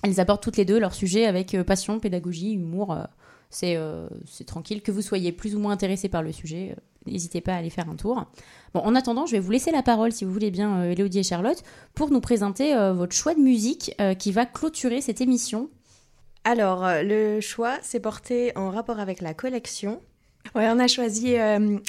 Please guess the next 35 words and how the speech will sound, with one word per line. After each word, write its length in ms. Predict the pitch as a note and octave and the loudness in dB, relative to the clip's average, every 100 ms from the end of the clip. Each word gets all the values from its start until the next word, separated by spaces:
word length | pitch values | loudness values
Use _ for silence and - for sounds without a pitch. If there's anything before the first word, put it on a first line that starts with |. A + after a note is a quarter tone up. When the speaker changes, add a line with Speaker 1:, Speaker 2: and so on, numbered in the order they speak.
| - - | -8 -4
Speaker 3:
Oops, 280 | C4 - - | -4 -4 -8
I 200 | G3+ G3+ | -4 -4
Did 200 | G3 G3 | -6 -6
It 200 | F#3+ F#3+ | -6 -8
Again, 420 | E3+ F3+ F3 G3 A#3 B3 - - - - - - | -8 -2 0 2 0 -2 -16 -20 -16 -14 -16 -10
euh, 120 | F#3 | -6
voilà, 340 | F#3 E3 F3+ F#3+ | -4 -4 -4 -6
de 140 | F#3+ G3+ | -4 -4
Britney 340 | G3 G3 G3 | -2 -2 -4
Spears. 320 | - A3+ C4+ | 0 0 0
Ça 140 | - G#3+ | 0 -2
nous 180 | G#3+ | -2
a 60 | G#3 | -2
semblé 400 | G#3 G3+ G3+ G3+ | -2 -2 0 -2
une 120 | G3 | -2
bonne 360 | G3 F#3 F3+ F3+ | -4 -4 -4 -6
conclusion 760 | - G#3 - G#3+ G3+ G#3 A3 | -6 -8 -6 -4 -2 -2 -2
à 240 | G3+ F3+ F#3 | -4 -4 -6
ces 260 | G3 F#3+ | -4 -4
questionnements 600 | G3 A3+ - A3+ A3+ G#3 | -2 -2 2 4 4 0
sur, 300 | A3 - G#3 | -4 -6 -4
euh, 360 | G3 F#3 F3 G3 | -4 -4 -6 -6
l'écologie 560 | G3+ G#3 G#3 G3+ G3+ - | -6 -4 -2 -4 -4 -6
et 100 | E4+ A4 | -6 -4
le 120 | A#3 | -4
sexe, 480 | G3 - E3+ - - - | -6 -6 -8 -10 -14 -6
et 160 | G#3+ | -4
aussi 220 | G3 - A#3 | -2 -2 -2
parce 220 | G#3 - | -6 -8
que 120 | - | -4
notre 340 | G#3 F#3 - | -4 -4 -6
dernière 340 | F3+ F#3 G3 G3+ | -6 -4 -4 -6
collection, 600 | F#3 E3+ - F#3 G3+ G3+ | -8 -8 -10 -8 -8 -6
euh, 100 | D#3 - _ | -8 -10 _
s'appelle 520 | - F#3+ F#3 F3+ G#3+ | -16 -14 -12 -12 -12